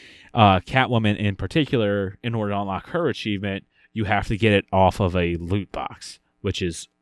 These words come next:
awful. So I assume maybe that might not be a two hundred plus hour completion if you got lucky and you got it right off the bat. I don't think you have to get to, like, level, uh, thousand and then it unlocks or something like that.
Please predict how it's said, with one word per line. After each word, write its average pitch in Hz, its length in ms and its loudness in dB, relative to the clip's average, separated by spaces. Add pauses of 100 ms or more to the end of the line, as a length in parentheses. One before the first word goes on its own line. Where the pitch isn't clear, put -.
(380)
awful. 104 460 0 (500)
So 113 600 2 (1200)
I 113 120 2
assume 156 1000 0
maybe 113 300 4
that 101 240 0
might 104 240 2
not 92 220 -6
be 147 100 -2
a 151 80 2
two - 160 -10
hundred 165 180 -10 (240)
plus 147 300 -2
hour 147 220 2
completion 156 600 -2 (880)
if - 200 0
you 107 80 0
got 101 200 0
lucky 113 400 0
and 104 100 -2
you 101 120 -4
got 95 180 -2
it 78 60 -6
right 101 140 0
off 95 120 -2
the 101 80 -4
bat. 107 400 0
I 113 80 2
don't 120 240 0
think - 280 -2
you 107 100 -4
have 98 160 0
to 110 80 -2
get 95 140 -2
to, 92 60 -6
like, 87 160 -6
level, 87 800 -4
uh, 80 160 -6
thousand 82 680 -4
and 80 120 -10
then 82 160 -4
it 73 80 -6
unlocks 62 460 -8
or 85 40 -8
something - 240 -12
like 80 140 -12
that. 82 240 -4